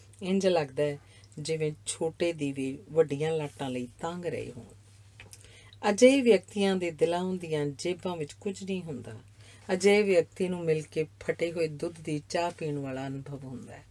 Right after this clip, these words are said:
ਇਹਨਾਂ ਨੂੰ ਵੇਖ ਕੇ ਇੰਝ ਪ੍ਰਤੀਤ ਹੁੰਦਾ ਹੈ ਜਿਵੇਂ ਕੋਈ ਸ਼ਰਾਬੀ ਆਪਣੀ ਹੀ ਲਾਈ ਜੁੱਤੀ ਨੂੰ ਲੱਭ ਰਿਹਾ ਹੋਵੇ। ਅਜੋਕੇ ਯੁੱਗ ਦੀ ਸੋਚ ਤੇ ਵਿਹਾਰ ਵਿੱਚ ਧੋਖੇ ਦਾ ਰੰਗ ਗੂੜਾ ਹੈ। ਜਿਵੇਂ ਪਿੱਤਲ ਦੀ ਮੁੰਦਰੀ ਨਾ ਕਿਸੇ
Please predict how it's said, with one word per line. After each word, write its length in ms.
ਇਹਨਾਂ 200
ਨੂੰ 160
ਵੇਖ 200
ਕੇ 180
ਇੰਝ 160
ਪ੍ਰਤੀਤ 460
ਹੁੰਦਾ 280
ਹੈ 60
ਜਿਵੇਂ 300
ਕੋਈ 200
ਸ਼ਰਾਬੀ 640
ਆਪਣੀ 440
ਹੀ 320
ਲਾਈ 340
ਜੁੱਤੀ 360
ਨੂੰ 180
ਲੱਭ 220
ਰਿਹਾ 220
ਹੋਵੇ। 320
ਅਜੋਕੇ 440
ਯੁੱਗ 240
ਦੀ 220
ਸੋਚ 480
ਤੇ 180
ਵਿਹਾਰ 400
ਵਿੱਚ 280
ਧੋਖੇ 340
ਦਾ 120
ਰੰਗ 300
ਗੂੜਾ 320
ਹੈ। 140
ਜਿਵੇਂ 240
ਪਿੱਤਲ 460
ਦੀ 100
ਮੁੰਦਰੀ 440
ਨਾ 220
ਕਿਸੇ 340